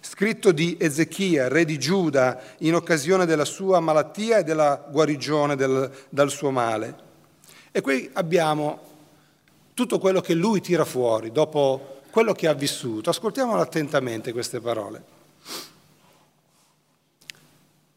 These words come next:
"Io dicevo, al declino dei miei giorni,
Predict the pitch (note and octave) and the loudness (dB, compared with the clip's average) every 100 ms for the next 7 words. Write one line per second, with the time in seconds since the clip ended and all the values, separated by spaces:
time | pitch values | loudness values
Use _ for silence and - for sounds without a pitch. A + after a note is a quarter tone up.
0 | _ _ _ _ _ _ _ - G3+ A#3 | _ _ _ _ _ _ _ -4 0 0
1 | G3+ - F3 D#3+ D3+ D#3+ - - - - | 0 2 2 4 2 0 -6 -20 -18 0
2 | F3 E3+ E3+ F3 G3+ A#3 A#3 G#3+ F#3 F#3 | 0 2 0 0 2 2 4 4 2 2
3 | F#3 C#3 C#3+ B2 A#2+ B2 B2 | 2 2 0 2 0 -2 -6